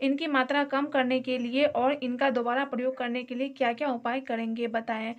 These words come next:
तो इनको जो है आपको खुद से करना है। तो दूसरा क्वेश्चन हम देखते हैं, रोज़मर्रा के जीवन में प्लास्टिक इस्तेमाल करने के लाभ और हानियाँ लिखिए। तो इसमें कह रहा है कि आप रोज़ जो प्लास्टिक यूज़ करते हैं तो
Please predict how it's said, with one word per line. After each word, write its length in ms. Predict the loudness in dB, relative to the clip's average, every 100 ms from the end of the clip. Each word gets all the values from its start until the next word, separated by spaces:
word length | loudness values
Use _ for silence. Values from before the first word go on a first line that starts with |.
| -14 -20 -20 -12
तो 60 | -4
इनको 320 | 0 0 0
जो 120 | 0
है 80 | 0
आपको 360 | 2 0 -4 -6
खुद 240 | -2 -2
से 200 | -2 -2
करना 360 | 0 0 0 -4
है। 260 | -4 -6 -10 -14 _ _ _ _ _ _ -4
तो 80 | -2
दूसरा 300 | -2 -2 0
क्वेश्चन 260 | 0 2
हम 120 | 0 2
देखते 200 | 0 2
हैं, 80 | 2
रोज़मर्रा 480 | 2 4 2 4 2
के 120 | 0
जीवन 280 | 0 2 2
में 120 | 0
प्लास्टिक 460 | 2 0 0 -4 -6
इस्तेमाल 380 | -4 -2 0 0
करने 300 | 0 0 0
के 120 | 0
लाभ 320 | 0 2 0
और 180 | 2 0
हानियाँ 380 | 0 -4 -2 -2
लिखिए। 400 | -4 -6 -8 -10 -14 -20 -12 -6
तो 60 |
इसमें 280 | -4 -4 -2
कह 80 | 2
रहा 220 | 2 2
है 80 | 0
कि 160 | -2
आप 280 | -2 0 0 0
रोज़ 280 | 0 2
जो 120 | 2 0
प्लास्टिक 460 | 2 0 0 -4
यूज़ 260 | -2 -2 0
करते 240 | 0 2
हैं 120 | 0
तो 80 | 0